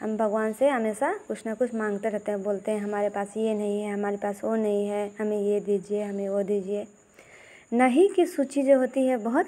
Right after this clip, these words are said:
लंबी होती है। हम भगवान से हर वक्त मांगते ही रहते हैं। अब ज़रा प्रभु ने जो दिया है, उधर चलते हैं। प्रभु ने जीवन दिया है, नाक, आँख, हाथ, पैर दिए हैं,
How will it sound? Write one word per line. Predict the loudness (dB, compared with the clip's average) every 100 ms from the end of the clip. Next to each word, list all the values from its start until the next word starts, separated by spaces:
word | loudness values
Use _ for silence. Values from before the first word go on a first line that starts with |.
| 0
लंबी | 0 0 4 4
होती | 4 0 -4 -10
है। | -10 -16 _ _ _ _ _ -20 -20 -20 -20 -20 _ _ -12 -2
हम | 0
भगवान | 2 2 4 2
से | 2 2
हर | 2 2
वक्त | 2 2 -2
मांगते | 0 2 2 0
ही | 0 0
रहते | -2 -6 -10
हैं। | -10 -14 -20 _ _ _ -20 -20 _ _ 0
अब | 2 2
ज़रा | 6 8 8 6 2 -6 -20 -20 _
प्रभु | 8 8 8 8
ने | 8 8
जो | 10
दिया | 8 8 6 6
है, | 4 0 0
उधर | -4 0 2 2
चलते | 2 2 0
हैं। | -2 -4 -6 -12 _
प्रभु | 2 4 4
ने | 4 4 2
जीवन | 2 0 2 2
दिया | 6 6 4
है, | 2 -2 -4 -12 -20 -20 _ -4
नाक, | 0 0 0 -4 -8 -12 -6
आँख, | -4 -4 -6 -12
हाथ, | -8 -4 -4
पैर | -4 -4 -2 -2
दिए | -2 -2
हैं, | -2 -4 -6